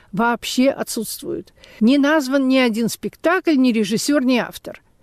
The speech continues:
Почти такие же подозрительные пропуски в статьях об Александринке и об Э Д Т. Идёт подробная история дореволюционная Александринского театра, который основан в тысяча семьсот пятьдесят шестом году.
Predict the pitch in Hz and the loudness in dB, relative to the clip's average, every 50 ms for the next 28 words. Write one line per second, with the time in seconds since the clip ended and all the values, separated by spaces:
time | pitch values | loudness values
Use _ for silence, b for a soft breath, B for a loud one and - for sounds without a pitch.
0 | b b b b b b b b b - 226 226 - - - - - 381 359 - | b b b b b b b b b -6 -4 -4 -4 -4 -8 -4 0 0 0 2
1 | - 311 254 - - 339 349 320 277 240 247 202 - 208 208 220 214 240 269 311 | 2 0 0 2 2 4 4 4 4 0 -2 -4 -4 -2 0 0 0 0 0 0
2 | 311 - 240 233 233 226 220 - - 320 381 440 - 240 214 - - - - 403 | 0 -2 -2 -4 -2 -2 -2 -2 0 0 0 0 0 -4 -8 -8 -6 -4 -2 -2
3 | - b b b b b b - - - 233 214 - - 262 302 311 269 285 - | -2 b b b b b b -8 -2 -2 -2 0 0 2 2 2 2 0 0 -2
4 | 240 190 247 226 214 - - 254 220 202 202 208 220 294 392 427 403 - - 330 | 0 0 0 -2 -2 -4 -2 0 2 2 2 2 4 2 2 2 0 -2 2 2
5 | 339 - - 240 214 214 202 185 214 190 202 190 - - - - - _ _ _ | 2 2 2 0 0 0 2 0 0 0 0 -2 -4 -4 -10 -10 -12 _ _ _
6 | _ _ _ _ B B B B B B B B B B - 233 202 196 302 370 | _ _ _ _ B B B B B B B B B B 0 2 4 4 4 2
7 | 349 - - 277 233 233 262 349 392 311 302 302 294 269 - - - 269 311 330 | 2 0 0 -2 0 2 2 2 2 2 2 2 2 0 -2 -2 -2 0 2 2
8 | 330 285 247 190 233 240 247 247 254 247 220 - - - 214 196 190 180 202 208 | 2 2 2 2 2 2 2 2 2 0 0 -2 -2 0 0 0 0 -2 -4 -4
9 | 226 247 269 285 277 - - 202 202 196 - - 240 220 226 247 240 196 175 - | -2 -2 -2 -4 -4 -6 -6 -4 -2 -2 -2 0 2 2 2 2 2 0 0 -4
10 | - - 139 - - - 240 247 - - - 196 - 208 202 110 107 214 208 - | -10 -10 -10 -8 -6 -4 -2 -2 -2 -4 -6 -8 -8 -6 -4 -2 0 0 0 0
11 | - 240 220 214 208 - - - - - - 214 208 - - 196 - - - - | 2 2 2 2 0 -2 -2 -2 -2 0 0 -2 -2 0 -2 -4 -4 -4 -4 -2
12 | - - - - - - 208 208 208 208 202 214 220 - | -2 -2 -4 -6 -4 -2 -2 -2 0 -2 -2 -2 -4 -6